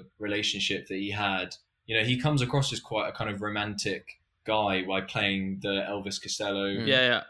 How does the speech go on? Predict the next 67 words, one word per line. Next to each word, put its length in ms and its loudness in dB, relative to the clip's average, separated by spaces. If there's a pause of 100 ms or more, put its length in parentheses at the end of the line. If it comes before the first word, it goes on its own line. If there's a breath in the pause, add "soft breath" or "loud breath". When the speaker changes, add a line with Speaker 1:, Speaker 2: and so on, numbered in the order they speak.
Speaker 1:
track. 280 2
Speaker 3:
Yeah, 140 2
yeah. 100 -2
Speaker 2:
Mm. 160 -8
Speaker 1:
Um, 360 0
you 120 0
know, 160 2
asking 280 2
her 60 -2
to 100 -4
dance 380 -4
with 100 -8
him. 260 0
Like, 120 -2
it's 80 0
a 40 -2
very 140 2
romantic 760 2
way 240 6
of 80 -2
meeting 300 2
someone 360 0
that 140 2
is 240 0 (100)
p-, 100 -8
o-, 140 -4 (140)
oft-, 340 -2
that 100 4
is 100 2
kind 280 2
of 60 0
often 320 -2
fueled 360 0
by 200 0
him. 280 0 (140)
I 80 4
think 240 0
in 100 2
a 60 2
way 240 6
it's, 220 0 (100)
it's, 340 2
although 220 4
it 80 0
do-, 180 2
on 80 0
the 80 2
surface 480 4
it 40 0
doesn't 200 -4
feel 300 0
like 240 2
he 180 -6
really 200 2
changes 440 0
or 80 -2
progresses, 580 -2
in 60 -6
a 60 -4
lot 160 0
of 80 -6
ways 280 0
he's 160 -6
constantly 520 -6
bashing 320 0
up 140 -10
against 560 -6